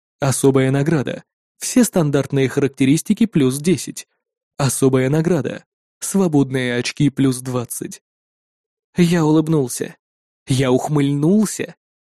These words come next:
Я оскалился. «Ха-ха-ха! Вот он я!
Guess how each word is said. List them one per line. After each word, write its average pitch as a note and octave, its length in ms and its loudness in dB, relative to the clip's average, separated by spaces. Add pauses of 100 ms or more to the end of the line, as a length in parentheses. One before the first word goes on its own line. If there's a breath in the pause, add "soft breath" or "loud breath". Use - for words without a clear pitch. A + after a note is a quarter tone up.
(100)
Я A3 300 4
оскалился. - 840 -2 (760)
«Ха-ха-ха! - 720 2 (220 loud breath)
Вот D#4+ 340 6
он D4+ 100 4
я! D4 320 4